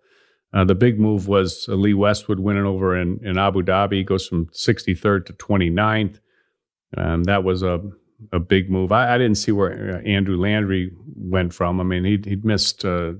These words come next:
seven out of nine cuts. I don't even know where, where, where was he?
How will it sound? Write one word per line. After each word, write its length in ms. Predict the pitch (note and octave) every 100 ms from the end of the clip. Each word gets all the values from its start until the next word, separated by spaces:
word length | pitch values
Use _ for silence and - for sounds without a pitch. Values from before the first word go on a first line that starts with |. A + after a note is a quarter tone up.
| -
seven 360 | - B2 G#2
out 120 | G2+ F#2
of 60 |
nine 300 | G2 F#2 E2 -
cuts. 380 | - G#2 E2+
I 100 | F#2+
don't 160 | F#2+ F#2+
even 100 | F2
know 80 | F2
where, 160 | F2
where, 200 | F#2+ G2
where 220 | G2 G2+ G#2
was 240 | F#2+ F#2
he? 360 | G#2 F#2+ F2+